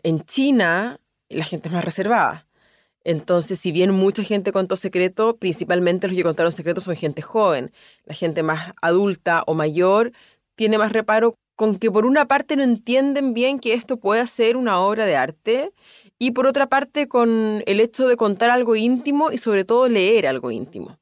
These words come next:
Entonces, muy interesante en el recorrido, mi relato, que eso va a ir en el libro, de cómo yo he ido experienciando las diferentes culturas y cómo se comporta el secreto en las diferentes culturas.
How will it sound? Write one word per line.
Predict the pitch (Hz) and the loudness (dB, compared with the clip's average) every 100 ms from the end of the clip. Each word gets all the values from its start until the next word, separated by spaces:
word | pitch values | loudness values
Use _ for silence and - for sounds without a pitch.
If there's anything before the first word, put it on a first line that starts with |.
| _ - | _ -6
Entonces, | 180 226 262 | -2 2 2
muy | 247 262 | 2 0
interesante | 269 262 233 220 240 240 | 0 -2 0 0 -2 0
en | 262 | 0
el | 233 | 2
recorrido, | 190 170 165 156 190 226 240 - | 2 0 0 0 0 2 0 0
mi | 208 240 | 0 2
relato, | 269 247 196 202 156 | 2 2 2 0 -2
que | 151 | -4
eso | 165 190 | -4 0
va | 160 | 0
a | |
ir | 180 | 2
en | 185 | 0
el | 165 165 | -2 -2
libro, | 185 151 151 165 - - _ | -2 -2 -2 -4 -8 -20 _
de | - 202 | -6 0
cómo | 254 269 | 2 2
yo | 247 262 262 | 2 4 4
he | |
ido | 247 240 254 262 262 240 _ - | 4 2 2 2 2 -2 _ -8
experienciando | - - - 180 175 165 151 220 240 302 262 180 175 208 - | -8 -4 0 2 2 0 0 0 2 4 4 4 2 2 0
las | 190 208 220 | 0 2 0
diferentes | 233 233 196 220 220 233 | -4 -2 0 0 -2 -6
culturas | 220 185 - 247 226 190 208 233 - - | -4 -4 -2 0 2 2 0 -4 -10 -16
y | - | -14
cómo | - 226 233 | 0 2 2
se | 233 | 0
comporta | 202 190 196 233 | -2 0 0 0
el | 220 | -2
secreto | 208 190 202 | -2 -2 0
en | 220 | 0
las | 185 | -2
diferentes | 175 180 196 196 | -4 -2 -2 -4
culturas. | - 180 - 185 - | -6 -6 -2 -4 -4